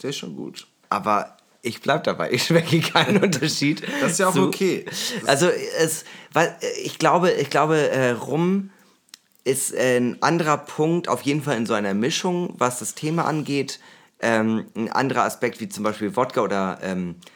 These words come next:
Speaker 2: ja, äh, aber ehesten Wodka. Ein billiger Wodka schmeckt scharf, ein guter Wodka schmeckt, äh, sehr, sehr, sehr, sehr nice, irgendwie sehr, sehr sanft. Und ich finde, in der Kombination mit Cola,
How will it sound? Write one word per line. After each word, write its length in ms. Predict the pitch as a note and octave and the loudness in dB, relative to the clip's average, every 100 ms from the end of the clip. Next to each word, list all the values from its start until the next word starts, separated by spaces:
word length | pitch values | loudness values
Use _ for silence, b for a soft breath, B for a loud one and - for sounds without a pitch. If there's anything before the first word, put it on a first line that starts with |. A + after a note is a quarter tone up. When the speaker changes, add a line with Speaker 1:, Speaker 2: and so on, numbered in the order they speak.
| B B B | B B B
Speaker 2:
ja, 240 | - F#2 - | -6 -6 -6
äh, 280 | - D#2 D#2 | -10 -12 -8
aber 100 | E2+ | -8
ehesten 360 | E2 A#2+ A2+ G2 | -2 -2 -2 -2
Wodka. 280 | A2+ - A#2 | -4 0 0
Ein 200 | E2+ G2 | 0 -2
billiger 340 | B2+ B2+ A#2+ | -2 2 2
Wodka 300 | A2 - G#2+ | 0 -2 -4
schmeckt 280 | F#2+ F#2+ - | -4 -6 -6
scharf, 440 | - C3 C3+ C3+ C#2 | -2 2 2 0 -2
ein 280 | G#2 F#3 | -4 -4
guter 360 | F#2+ G#2+ A#2 F#2+ | -6 -2 0 0
Wodka 360 | G#2 G#2+ G2+ F#2+ | 0 -2 -4 -4
schmeckt, 480 | - F#2+ - - - | -4 -6 -6 -12 -4
äh, 300 | F#2+ F#2 E2 | -2 0 -2
sehr, 260 | E2 G#2 F#2+ | -2 -2 0
sehr, 380 | F#2+ F2+ F2 B B B | -2 -2 -4 B B B
sehr, 200 | - G2+ | -8 -4
sehr 220 | F2+ F2+ E2 | -2 -2 -4
nice, 640 | E2+ D2+ G2 C3+ C3 - | -4 -2 0 0 -2 -6
irgendwie 240 | G2 G2 | -8 -6
sehr, 180 | F#2 F#2+ | -4 -6
sehr 160 | F2+ F2 | -6 -4
sanft. 480 | F#2 G#2 C#3 - - | -2 -2 -2 -6 -6
Und 220 | G#2 - | -6 -6
ich 180 | - - | -14 -8
finde, 500 | A2+ A2+ A2 G#2 G2 B B B - | -4 0 0 0 -4 B B B -4
in 60 | |
der 100 | G#2 | -4
Kombination 680 | G2+ A2 G2 F#2 - A#2 C3 | -2 -2 -2 -4 -6 -2 -2
mit 140 | B2 - | -2 -6
Cola, 560 | - A#2+ A#2+ A#2 A#2 | -4 0 4 4 2